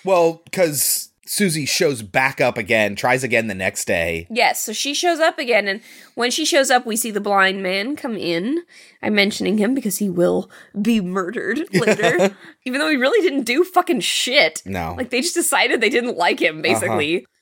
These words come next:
Speaker 2: When she comes in, Susie, she's like, "Hi, I was here last night,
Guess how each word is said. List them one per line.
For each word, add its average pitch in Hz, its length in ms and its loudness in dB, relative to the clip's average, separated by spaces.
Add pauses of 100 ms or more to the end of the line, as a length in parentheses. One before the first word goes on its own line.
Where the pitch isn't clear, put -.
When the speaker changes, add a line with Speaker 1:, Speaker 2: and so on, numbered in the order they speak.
(500)
Speaker 2:
When 240 180 0
she 339 200 2
comes 330 320 0
in, 311 480 0
Susie, 311 540 -2
she's 269 280 -4
like, 208 420 2
"Hi, 240 580 2
I 165 220 2
was 269 180 0
here 320 180 0
last 349 400 2
night, 339 720 0